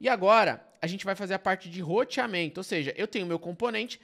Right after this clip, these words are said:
mas eu preciso avisar quando que esse componente vai ser chamado. Pra isso, a gente vai aqui no nosso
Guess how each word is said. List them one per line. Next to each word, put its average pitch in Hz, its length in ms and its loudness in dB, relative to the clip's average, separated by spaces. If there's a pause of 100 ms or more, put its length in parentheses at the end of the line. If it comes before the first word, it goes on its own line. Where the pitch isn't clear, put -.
(220)
mas 214 160 2
eu 233 60 2
preciso 220 480 -6
avisar 214 560 2
quando 277 320 2
que 359 80 -6
esse 269 140 -6
componente 220 480 -4
vai 220 100 -4
ser 220 120 -8
chamado. 190 540 -4
Pra 226 160 4
isso, 262 220 -2
a - 20 -6
gente 190 200 -10
vai 185 100 2
aqui 185 180 -4
no 226 120 -6
nosso 202 320 -6